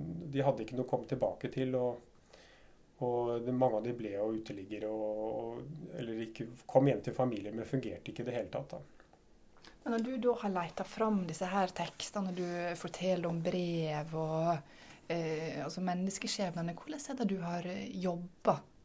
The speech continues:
Speaker 2: med akkurat det? Hvordan har du gått til verks?
Speaker 1: Altså, det finnes noe som heter Norsk Senter for Krigsseilerhistorie, som er i Kristiansand, og jeg var der nede, og de hadde noen dagbøker som de hadde fått av etterkommere, og de, eh, bladde jeg i, og, og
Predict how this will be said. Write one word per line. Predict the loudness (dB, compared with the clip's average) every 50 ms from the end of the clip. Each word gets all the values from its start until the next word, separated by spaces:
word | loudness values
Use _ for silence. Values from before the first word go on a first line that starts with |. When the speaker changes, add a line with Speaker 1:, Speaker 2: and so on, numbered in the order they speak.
| -2
Speaker 2:
med | 0 0 0
akkurat | 0 -4 -6 -4 -2 -2 -2 0 2
det? | 2 2 2 0 -4 -2
Hvordan | 0 2 2 4 2
har | 2
du | 0 0
gått | -2 -4 -4 -2
til | 0 0
verks? | -2 -2 -4 -10 -10 -10 -10 -10 -12 -14 -14 -14 -12 -12 -12 -14 -14 -8 -4
Speaker 1:
Altså, | -2 0 2 4
det | 4 4 6
finnes | 6 6 6 6 6
noe | 4 4
som | 4 4 2
heter | 2 4 2 2 2
Norsk | 2 2 0 -2 -2
Senter | 0 0 0 -2 -4 -8 -12 -10
for | -10
Krigsseilerhistorie, | -6 -6 -6 -4 -4 -4 -2 -2 -2 -2 -2 -2 -4 -2 -2 0 2 2 2
som | 2 0
er | -2 -2 -4
i |
Kristiansand, | -6 -8 -8 -6 -4 -2 -2 2 4 4 6 4 4 2 -2 -6 -10 -10 -10 -8 -4
og | -2 -2 0
jeg | 0 0 0
var | 0 0 0 0
der | 0 0 -2
nede, | -4 -4 -4 -2 -2
og | 0 0 0 -2 -4 -4
de | -2 -2 0
hadde | 0 0 0 0 0 0 0
noen | 0 0 0 -2 -2 -4 -2 0
dagbøker | 0 0 0 -2 -6 -10 -4 0 2 2 2 0 -4 -12
som | -12 -6 -4 -2 -2
de | -2
hadde | -2 -4
fått | -4 -6 -8 -6 -4 -4 -2
av | -2
etterkommere, | -4 -6 -8 -10 -10 -10 -8 -8 -8 -10 -10 -10 -8 -6 -6 -6 -6 -8 -12 -20 -20 -20 -20 -20 -20 -20 -20 -10 -4
og | -4 -2 -2
de, | 0 0 0 2 2 2 2 0
eh, | 0 0 -2 -4 -4
bladde | -2 4 6 8 8 8 6 4
jeg | 4 6 6 6
i, | 6 6
og, | 6 6 6 4 4 4 4
og | 4 4